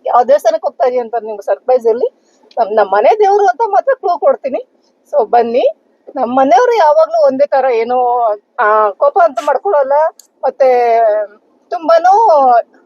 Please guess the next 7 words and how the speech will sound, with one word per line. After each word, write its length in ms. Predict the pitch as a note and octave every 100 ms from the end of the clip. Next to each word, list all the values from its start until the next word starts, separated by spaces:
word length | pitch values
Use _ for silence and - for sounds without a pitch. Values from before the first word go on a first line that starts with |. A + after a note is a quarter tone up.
| _ B3
ಏನಂತಾರೆ, 520 | A#3 A3+ A3+ A#3 A3+ _ _ _ -
ತುಂಬಾ 180 | A#3+ A#3
ಕೋಪನ 360 | D4+ - D#4+ D#4+
ಮಾಡ್ಕೊಳಲ್ಲ, 460 | D4+ D#4 - D4+ D4
ತುಂಬಾ 360 | F4+ B3+ B3+ B3 A3+ G#3 G3 A3+ - _ _ _ _ _ -
ಪ್ರೀತಿಯಿಂದನೂ 760 | E4 F#4 G4 G#4 F#4 E4+ F4
ಇರಲ್ಲ. 240 | D#4+ D4+